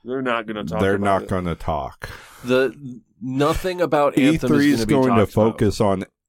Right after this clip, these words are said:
Speaker 2: on, uh, any updates to Apex, and it's definitely gonna focus on Fallen Order. They're not gonna talk Anthem.
Speaker 1: No.
Speaker 2: I'm starting to think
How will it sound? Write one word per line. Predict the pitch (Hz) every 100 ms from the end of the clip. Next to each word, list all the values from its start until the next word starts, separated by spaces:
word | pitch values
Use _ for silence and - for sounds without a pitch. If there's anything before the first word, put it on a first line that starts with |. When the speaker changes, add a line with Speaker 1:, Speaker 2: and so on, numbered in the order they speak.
| _ _ _ _ -
Speaker 2:
on, | 110 98 92 90
uh, | 87 85 82 82 - -
any | 98 90
updates | 87 - 104 92 -
to | -
Apex, | 87 101 - 123 143 -
and | - 65 95 92 92 87 92
it's | 90 - - - -
definitely | 113 117 110 101 87 98
gonna | 101 90
focus | 85 92 82 92 -
on | 82 80 80 - _ _ _ _ _ _ _ _ - - _ _ _ _ _ _
Fallen | 110 92 80 76
Order. | 78 82 67 60 - _ _ _ _ _ _ _ _ _ _ -
They're | 82 85
not | 82 78
gonna | 76 73
talk | - 71 -
Anthem. | 73 69 - 50 - _ _ _ _ _ _ _ -
Speaker 1:
No. | 117 101
Speaker 2:
I'm | 82 82 85 82 80
starting | - - 92 71 82
to | 76
think | - 80 71